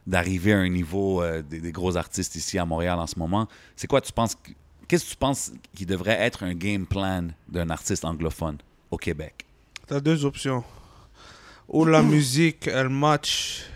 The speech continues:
Speaker 2: qu'est-ce que les Américains écoutent, puis que ça soit fire comme eux.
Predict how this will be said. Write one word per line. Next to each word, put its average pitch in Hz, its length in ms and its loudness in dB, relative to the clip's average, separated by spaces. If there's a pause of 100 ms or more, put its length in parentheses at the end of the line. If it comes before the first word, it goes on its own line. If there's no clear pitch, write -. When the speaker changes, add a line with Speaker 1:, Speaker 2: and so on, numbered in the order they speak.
(380)
Speaker 2:
qu'est-ce - 220 -4
que 139 100 -2
les 123 180 -2
Américains 123 580 -2
écoutent, 123 420 -4 (1200)
puis 117 100 -8
que 113 140 -8
ça 113 200 -6
soit 120 260 -4
fire 127 480 -2
comme 120 240 -6
eux. 143 240 0